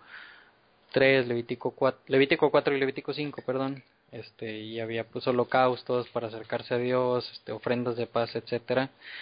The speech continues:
Entonces vuelve a tocar ese tema de que si alguien peca sin querer, este, pues, tiene este sistema,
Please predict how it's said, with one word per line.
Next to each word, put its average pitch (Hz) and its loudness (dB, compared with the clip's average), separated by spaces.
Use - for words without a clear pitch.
Entonces 123 2
vuelve 139 4
a 147 2
tocar 131 0
ese 135 -2
tema 123 -4
de 113 -4
que - -12
si 120 -8
alguien 151 0
peca 147 0
sin 120 -4
querer, 123 2
este, - -18
pues, - -10
tiene 131 4
este 135 4
sistema, 131 -2